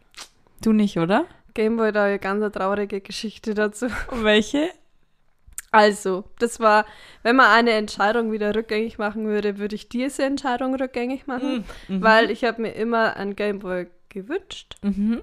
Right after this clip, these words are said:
Speaker 2: und ich hätte auch einen gekriegt. Ich war schon ganz, also weil ich
Speaker 1: Heiß drauf.
Speaker 2: war schon richtig ready. Und dann hat Mama gesagt, „Na ja, oder magst den?“ Und es war so ein schwarzer zum Aufklappen und da
Speaker 1: Mhm.
Speaker 2: waren Spiele schon drauf.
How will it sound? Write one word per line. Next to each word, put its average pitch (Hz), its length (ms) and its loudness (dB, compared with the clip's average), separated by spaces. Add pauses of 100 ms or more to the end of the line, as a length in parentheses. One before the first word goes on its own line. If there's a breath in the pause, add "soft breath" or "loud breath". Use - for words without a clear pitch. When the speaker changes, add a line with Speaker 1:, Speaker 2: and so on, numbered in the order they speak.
Speaker 2:
und 233 160 2
ich - 120 -6
hätte 233 260 4
auch 208 60 0
einen 185 220 -4
gekriegt. 370 440 -6 (140)
Ich - 180 -6
war 220 120 8
schon 226 160 -2
ganz, 214 560 -2 (200)
also 220 340 -2
weil 208 80 0
ich - 80 -2
Speaker 1:
Heiß 196 280 4
drauf. 175 440 6
Speaker 2:
war 339 160 6
schon 302 160 2
richtig 320 480 -4 (160)
ready. 254 420 4 (460 loud breath)
Und 247 120 0
dann 240 140 8
hat 220 200 6
Mama 208 320 2
gesagt, - 540 -6 (200 soft breath)
„Na 220 120 2
ja, 214 120 8
oder 202 240 0
magst 175 400 -8
den?“ 294 320 -2 (160)
Und 226 160 -2
es - 180 -6
war 220 180 6
so 214 260 -2
ein 196 180 -2
schwarzer 311 800 -2
zum 233 160 -6
Aufklappen 247 720 -2
und 226 120 -2
da 226 120 6
Speaker 1:
Mhm. 233 40 4
Speaker 2:
waren 226 200 4
Spiele 262 380 -2
schon 240 180 -8
drauf. 185 480 -2